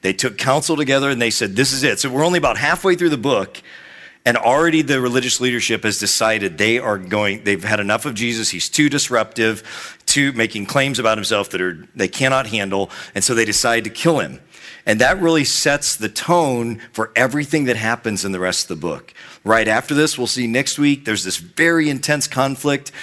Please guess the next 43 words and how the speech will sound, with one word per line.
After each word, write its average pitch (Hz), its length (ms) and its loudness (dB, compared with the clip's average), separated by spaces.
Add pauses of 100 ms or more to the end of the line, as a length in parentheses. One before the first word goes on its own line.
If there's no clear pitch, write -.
(120)
between 127 280 0
Jesus 123 320 0
and 117 80 -4
the 110 60 -2
Pharisees. 123 520 2
They 98 100 0
finally 113 300 0
call 113 200 0
him 92 100 -4
demonic, 101 680 -2 (160)
we'll 127 120 -2
see. 151 400 0 (420)
Then 160 120 4
in 135 120 -2
chapter 135 360 0
thirteen, 147 680 -2
we 131 120 -2
see 131 240 0
he 107 160 -4
changes 151 800 0
his 135 180 -2
ministry 131 420 0
style. 139 480 0
He 113 240 -2 (260)
starts 135 440 2
teaching 143 240 -2
in 95 100 -4
parables, 147 720 2
which 104 140 -6
are 104 60 -2
very 117 260 2
confusing 110 600 -4
to 139 80 -2
people, 147 340 0
rather 123 240 2
than 104 200 -2
in 101 80 -4
the 95 80 -4
clear 127 280 0
way 120 160 0
he 113 120 -2
was. 113 400 0 (420)
<clears throat> - 80 4